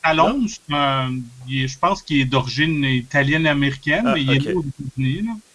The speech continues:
Speaker 2: Parce qu'effectivement, pour être candidat à la présidence américaine, il faut être né aux États-Unis. Bref,
Speaker 1: Ouais.
Speaker 2: je pense qu'on, on s'égare peut-être un, un
Speaker 1: <laughs>
Speaker 2: petit peu. Euh, je, je pense qu'on pourrait adopter une formule un peu, un peu différente cette fois-ci, parce que justement,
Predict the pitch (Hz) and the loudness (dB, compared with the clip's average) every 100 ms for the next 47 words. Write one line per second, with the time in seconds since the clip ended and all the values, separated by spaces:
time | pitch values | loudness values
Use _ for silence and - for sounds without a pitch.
0 | _ 127 - 123 139 131 117 123 135 135 | _ -12 -6 -4 -4 -6 -2 2 2 0
1 | 139 135 127 117 117 110 107 117 120 110 | -2 0 2 0 0 -4 -2 -2 -2 -2
2 | 107 101 110 113 110 107 101 - 113 113 | -8 -6 -4 -4 -4 -6 -8 -6 -6 -6
3 | 101 107 104 117 107 101 107 90 127 - | -6 -6 -6 -6 -8 -6 -8 -8 -10 -12
4 | - - 143 143 156 - 143 151 131 135 | -12 -2 0 4 2 2 0 0 0 0
5 | 123 127 139 139 131 151 139 131 135 135 | 0 2 2 2 0 -2 -4 -2 0 0
6 | 175 - 151 196 - - 120 131 131 139 | 0 0 0 -2 -10 -6 2 6 6 2
7 | - - _ _ - - _ 151 143 - | -4 -20 _ _ -20 -20 _ -12 -12 -14
8 | 127 - 233 233 156 151 151 117 - 170 | -10 -4 -2 -2 2 2 2 0 -2 -2
9 | 160 135 113 143 127 107 135 131 120 113 | 0 0 0 0 -2 -4 -6 -6 -6 -8
10 | - 127 151 107 104 - 156 - 117 113 | -6 -4 -4 -6 -8 -8 -10 -8 -8 -8
11 | - 120 127 139 | -2 -2 0 -2